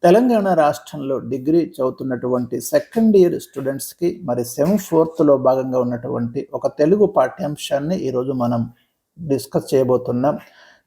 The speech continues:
చాలా లెసన్స్ అయితే మీకు అప్‌లోడ్ చేస్తున్నాను, ఫస్ట్ ఇయర్, సెకండ్ ఇయర్,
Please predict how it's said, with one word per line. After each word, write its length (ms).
చాలా 200
లెసన్స్ 460
అయితే 200
మీకు 260
అప్‌లోడ్ 440
చేస్తున్నాను, 500
ఫస్ట్ 240
ఇయర్, 180
సెకండ్ 440
ఇయర్, 120